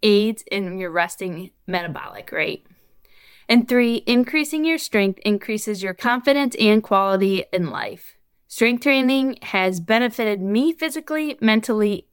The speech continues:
and spiritually. And four, get started by picking large muscle groups like legs and finding three exercises for each muscle group. Think front and back of the body.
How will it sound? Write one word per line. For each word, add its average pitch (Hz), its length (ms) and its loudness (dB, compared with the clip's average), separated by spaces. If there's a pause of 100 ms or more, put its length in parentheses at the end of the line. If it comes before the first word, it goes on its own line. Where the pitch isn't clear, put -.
(120)
and 208 280 2
spiritually. 170 720 -4 (800)
And 220 160 -2
four, 247 360 4 (440)
get 339 180 2
started 294 360 2
by 214 160 2
picking 202 420 2
large 202 320 2
muscle 190 380 0
groups - 380 -14
like 185 280 0
legs 196 580 -2
and 202 200 -2
finding 196 340 -2
three 220 400 -2
exercises 202 1000 -2
for - 240 -6
each 196 220 -6
muscle 185 320 -2
group. 156 360 -10 (380)
Think 214 260 0
front 233 440 0 (320)
and 208 160 0
back 170 300 -2
of 170 100 -12
the 170 80 -8
body. 160 460 -8